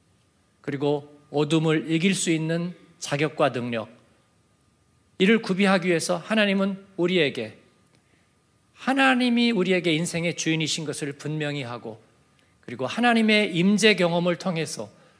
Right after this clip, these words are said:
우리에게 그와 같은 힘을 갖기를 원하시는데, 이것은 선한 강제입니다. 그래서 여러분, 저에게 예배는 선한 강제입니다. 오늘 아침 조시에 따라서 이렇게 저렇게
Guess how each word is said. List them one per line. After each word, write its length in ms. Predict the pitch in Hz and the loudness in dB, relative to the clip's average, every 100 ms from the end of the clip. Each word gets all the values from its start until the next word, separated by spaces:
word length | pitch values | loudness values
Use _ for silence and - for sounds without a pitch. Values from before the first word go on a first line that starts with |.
| _ _ _ _ | _ _ _ _
우리에게 440 | 156 151 156 156 147 | 0 2 4 2 0
그와 200 | 139 131 | -2 -2
같은 440 | 127 - 131 131 | -2 -4 -8 -8
힘을 480 | 131 - 262 262 233 | -8 -4 0 0 0
갖기를 440 | - 165 185 175 | -4 -4 -2 0
원하시는데, 920 | 160 127 147 135 151 127 117 135 190 - - _ _ - | 2 2 2 2 -2 -4 -4 -6 -8 -14 -20 _ _ -12
이것은 400 | 127 131 127 120 | -10 -8 -8 -6
선한 440 | - 240 226 196 | -2 0 0 -2
강제입니다. 800 | 151 165 165 180 139 107 120 - _ _ _ _ _ _ _ _ _ _ _ _ _ - | -4 -4 -2 -2 -2 -6 -12 -20 _ _ _ _ _ _ _ _ _ _ _ _ _ -4
그래서 280 | 156 165 | -2 2
여러분, 440 | 180 180 190 175 - - - _ - | 2 4 0 -2 -12 -20 -20 _ -2
저에게 480 | 175 202 220 233 190 | 4 6 8 6 6
예배는 440 | 165 180 175 165 | 6 4 2 -2
선한 460 | 156 240 262 233 226 | -4 -4 -2 0 -2
강제입니다. 720 | 160 165 185 160 123 127 - - _ _ _ _ _ | -2 0 0 0 -4 -8 -14 -20 _ _ _ _ _
오늘 260 | 180 247 233 | 4 6 6
아침 380 | 190 - 220 190 | 4 2 2 2
조시에 440 | 175 165 240 233 | 2 4 4 6
따라서 560 | 190 170 170 202 214 - - | 4 4 2 -4 -6 -12 -6
이렇게 340 | 160 196 - 190 | -2 -2 -4 -4
저렇게 600 | 151 151 - 156 160 | -2 -4 -6 -8 -10